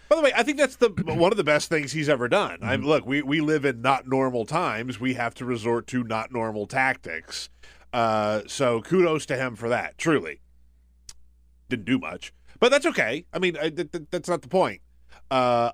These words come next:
Speaker 1: I, I remember watching his, uh, speech, uh, at the convention in two thousand sixteen and
Speaker 2: In
Speaker 1: walking,
Speaker 2: Philadelphia,
Speaker 1: and
Speaker 2: yeah.
Speaker 1: walking away,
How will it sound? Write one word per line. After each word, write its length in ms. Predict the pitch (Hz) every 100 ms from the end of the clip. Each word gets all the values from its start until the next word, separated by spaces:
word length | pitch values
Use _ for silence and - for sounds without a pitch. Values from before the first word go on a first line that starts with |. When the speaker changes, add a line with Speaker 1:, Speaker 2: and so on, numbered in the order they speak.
| 160
Speaker 1:
I, 100 | 170
I 60 | 202
remember 680 | 233 277 170 170 170 160 127
watching 560 | 120 120 120 131 117
his, 840 | 101 104 110 107 101 98 92 - -
uh, 220 | 104 95 92
speech, 880 | - - 120 98 90 - - - 107
uh, 680 | 95 90 90 85 85 82 80 -
at 280 | 95 90 -
the 540 | 98 87 87 85 85 -
convention 640 | - 95 117 110 - 92
in 120 | 85 87
two 140 | 90
thousand 380 | 87 85 85 85
sixteen 460 | 90 82 - 90
and 80 | 87
Speaker 2:
In 80 | 101
Speaker 1:
walking, 160 | 107 107
Speaker 2:
Philadelphia, 400 | 95 87 - 95
Speaker 1:
and 120 | 104
Speaker 2:
yeah. 40 | 107
Speaker 1:
walking 340 | 113 107 101
away, 420 | 104 101 98 90